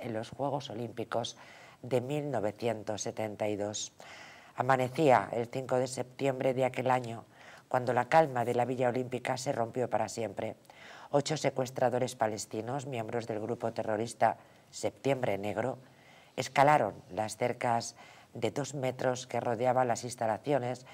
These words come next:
sin ser detenidos, gracias a una lamentable combinación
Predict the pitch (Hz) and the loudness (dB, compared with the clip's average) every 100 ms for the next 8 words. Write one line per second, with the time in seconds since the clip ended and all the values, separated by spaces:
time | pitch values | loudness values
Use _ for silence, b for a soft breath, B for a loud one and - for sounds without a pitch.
0 | B B - 127 131 160 156 151 127 139 | B B -4 -4 2 2 2 0 -2 0
1 | 117 110 - B B B - 127 135 135 | -2 -2 -8 B B B -2 2 2 4
2 | 151 127 - 120 147 160 147 143 135 131 | 2 2 0 0 2 2 2 4 4 4
3 | 127 120 117 117 180 185 196 - 127 117 | -2 -4 -6 0 2 2 0 -2 -2 -2
4 | 110 - 127 123 131 | -4 -4 0 0 -2